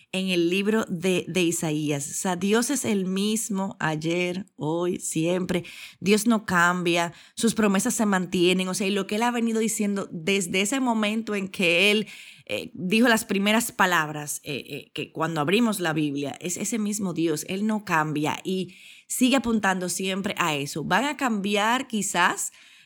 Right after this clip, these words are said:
las personas, los, los actores, por decir así, los personajes que vemos, las personas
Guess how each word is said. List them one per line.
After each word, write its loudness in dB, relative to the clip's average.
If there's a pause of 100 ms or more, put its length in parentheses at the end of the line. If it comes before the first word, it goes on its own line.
las -2
personas, 0
los, -6
los -6
actores, 0
por -2
decir -2
así, 0
los -6
personajes 0
que -2
vemos, -2
las -4
personas -2